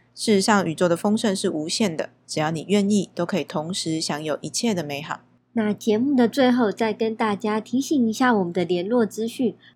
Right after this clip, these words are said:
Speaker 1: 我是西塔疗愈师大天使 Peggy，想要找我的话，可以到我的I G的底线Peggy。
Speaker 2: 我是西塔疗愈师怡静，想找我的话，可以到我的I G，我的I G又改名字哦，叫 Do I Yoga，D O E Y E Y O G A。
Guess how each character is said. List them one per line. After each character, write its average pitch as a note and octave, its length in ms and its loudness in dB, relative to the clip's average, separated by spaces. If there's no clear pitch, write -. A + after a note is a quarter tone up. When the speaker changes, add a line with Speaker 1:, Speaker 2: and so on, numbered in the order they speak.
Speaker 1:
我 F#3+ 120 2
是 A3 160 2
西 G#3+ 140 0
塔 G3 100 2
疗 D#3+ 160 4
愈 F3 60 0
师 F#3+ 160 -2
大 G3 160 2
天 F#3+ 160 -2
使 - 140 -6
Peggy， F#3+ 360 -4
想 D#3+ 140 -2
要 E3+ 60 -2
找 D#3+ 160 0
我 D#3 40 -2
的 D#3+ 80 -2
话， F#3 160 0
可 F#3 80 -6
以 D#3+ 60 -2
到 D#3 120 -2
我 D3+ 40 -4
的 D3+ 80 -6
I F#3+ 180 -2
G F#3+ 380 -2
的 D#3+ 220 2
底 D#3 160 -8
线 E3+ 200 -2
Peggy。 F#3 300 -4
Speaker 2:
我 F3 180 0
是 B3 180 0
西 C4 220 0
塔 A#3 180 2
疗 F3+ 220 0
愈 G3+ 60 0
师 G3+ 160 -6
怡 E3+ 240 -10
静， A3 200 -2
想 F#3 280 -2
找 B3 200 2
我 B3+ 100 4
的 F#3+ 80 2
话， A3+ 180 2
可 A3 140 0
以 F#3 60 2
到 F3+ 180 2
我 E3 60 -2
的 E3 100 -4
I A#3 240 4
G， A#3+ 340 2
我 F3 80 -2
的 F3+ 80 2
I A#3+ 180 6
G B3+ 140 2
又 B3+ 100 8
改 F#3+ 220 6
名 G3 180 4
字 G3 180 4
哦， F#3 200 4
叫 G3 200 4
Do G3+ 420 4
I G#3+ 300 6
Yoga，D G3+ 960 4
O G3+ 420 8
E G#3 200 2
Y F#3+ 300 4
E F#3 260 -2
Y F#3 420 4
O F#3 360 4
G F#3 400 -6
A。 F3 320 0